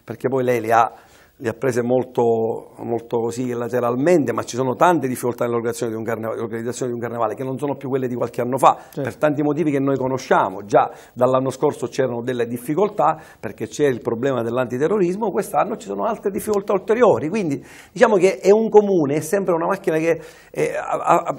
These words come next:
Speaker 1: a, fa fatica a muoversi, a organizzarsi, a gestire.
Speaker 2: Ecco,
Speaker 1: Quindi
Speaker 2: per
Speaker 1: una
Speaker 2: quest'anno
Speaker 1: fondazione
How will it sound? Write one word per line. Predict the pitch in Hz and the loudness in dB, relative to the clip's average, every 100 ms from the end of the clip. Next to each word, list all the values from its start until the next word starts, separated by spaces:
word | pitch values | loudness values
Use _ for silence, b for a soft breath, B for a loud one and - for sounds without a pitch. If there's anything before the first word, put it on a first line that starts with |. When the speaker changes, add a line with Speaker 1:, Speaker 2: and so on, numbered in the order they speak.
| - | -6
Speaker 1:
a, | 156 143 151 143 135 - | -6 -4 -6 -10 -14 -18
fa | 143 - 208 | -18 -2 -2
fatica | - 190 165 233 185 147 | 2 4 4 2 4 4
a | |
muoversi, | 147 143 151 143 131 120 139 | 4 2 4 4 2 0 0
a | |
organizzarsi, | 139 139 139 127 120 139 143 - 143 | 0 0 0 0 4 4 4 -2 -4
a | 131 | -4
gestire. | 135 - - 165 | -4 -4 0 2
Speaker 2:
Ecco, | 147 | 4
Speaker 1:
Quindi | 170 | 4
Speaker 2:
per | 165 | 6
Speaker 1:
una | 190 | 4
Speaker 2:
quest'anno | 220 214 233 | 6 6 6
Speaker 1:
fondazione | 220 180 156 202 | 6 4 4 2